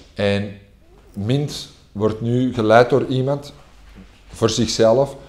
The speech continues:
Maona's worden geleid voor zichzelf. En ik coach daar. En ik, eh,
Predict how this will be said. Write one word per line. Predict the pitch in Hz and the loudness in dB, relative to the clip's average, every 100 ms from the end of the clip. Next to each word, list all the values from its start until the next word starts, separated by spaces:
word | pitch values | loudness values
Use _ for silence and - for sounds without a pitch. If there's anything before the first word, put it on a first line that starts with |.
| - - | -20 -14
Maona's | 101 104 107 123 131 131 - | 0 6 8 8 6 2 0
worden | 117 123 | 0 2
geleid | 107 107 110 127 - | 2 4 4 4 0
voor | 95 120 | -4 -2
zichzelf. | 123 110 - 117 151 - - - - | -2 -4 -2 0 -2 -4 -16 -20 -10
En | 107 117 | -4 -4
ik | 127 - | -4 2
coach | 143 135 147 131 | 8 8 8 6
daar. | 147 160 208 - - - - - - - | 6 6 4 0 -18 -20 -20 -20 -20 -4
En | 113 117 | -2 -2
ik, | 113 117 | -2 2
eh, | 107 101 101 98 | 2 4 2 0